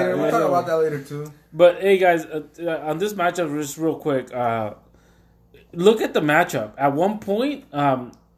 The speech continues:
Speaker 2: with the, when it started on Sunday, it was eight to eight. And at one point, uh, at, like, at four o'clock on, in, um, on Sunday afternoon, we were actually tied in hits, at bats, and average.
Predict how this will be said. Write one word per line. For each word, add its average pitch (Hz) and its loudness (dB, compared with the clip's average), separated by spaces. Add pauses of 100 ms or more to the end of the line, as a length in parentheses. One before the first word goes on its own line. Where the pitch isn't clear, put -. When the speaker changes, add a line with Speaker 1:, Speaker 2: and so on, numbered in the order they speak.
Speaker 2:
with 147 -6
the, 151 -4
when 156 0
it 147 -2
started 208 0
on 180 2
Sunday, 175 0
it 156 0
was 135 0
eight 175 -2
to 139 -6
eight. - -4 (680)
And 151 0
at 131 0
one 180 2
point, 151 0 (480)
uh, - -4 (300)
at, 151 2
like, 143 2
at 131 -2
four 202 0
o'clock 190 0 (220)
on, 131 -2
in, 135 -4
um, 110 -6 (600)
on 147 2
Sunday 190 4
afternoon, 190 0 (320)
we 170 2
were 202 4
actually 202 0
tied 175 4
in 139 -2
hits, 175 -2 (320)
at 143 -4
bats, 190 0
and 135 -6
average. 120 -2